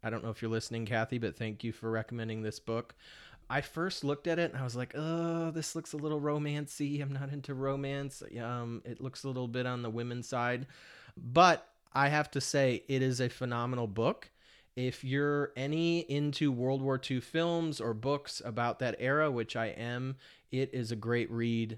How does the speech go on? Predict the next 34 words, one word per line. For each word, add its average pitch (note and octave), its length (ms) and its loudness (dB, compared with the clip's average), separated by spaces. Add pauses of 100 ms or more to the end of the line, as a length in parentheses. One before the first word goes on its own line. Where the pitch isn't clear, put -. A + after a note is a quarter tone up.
(120)
Highly B2 420 0
recommend A2 560 -2
it. A2 260 -4 (300)
It C3 200 -6
definitely D3+ 480 2
comes C3+ 380 -2
from C3+ 260 0
a A2+ 60 -2
female C3+ 540 -2
perspective C3+ 880 0
and A#2 220 -4
women, C#3+ 600 0
how B2 280 0
they A#2 260 0
traveled C3+ 500 0
through, C#3 520 -2 (340)
uh, C3 260 0
World C3+ 240 0
War C3+ 160 0
Two. D3+ 340 0
Again, C#3 280 -2
it's C3+ 160 -4
a A#2+ 60 -4
fiction E3 600 0
novel D3+ 460 2
set C3 380 2
in, B2 320 0
obviously, A2+ 440 0
nonfiction, A#2+ 920 -4 (320)
which G#2+ 240 -8
is G#2+ 140 -4
World A2+ 240 -2
War A2+ 160 -2
Two. C3 420 0